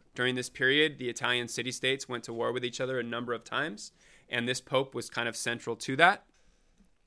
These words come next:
Um, him and Florence did not get along for a while,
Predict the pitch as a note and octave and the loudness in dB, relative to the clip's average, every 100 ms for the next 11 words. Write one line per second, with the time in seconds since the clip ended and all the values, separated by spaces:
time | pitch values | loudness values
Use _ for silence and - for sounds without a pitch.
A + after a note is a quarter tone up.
0 | _ - - - - - B2 B2 B2 D#3+ | _ -18 -16 -20 -10 4 6 6 2 2
1 | C#3 - B2+ C3 D3+ D3+ - C#3+ C#3+ C#3+ | 2 0 -2 2 0 -2 -6 0 0 2
2 | D3 C#3+ D3 F3 - D#3 D3+ D3+ G3 | -2 2 0 0 -4 -2 6 6 6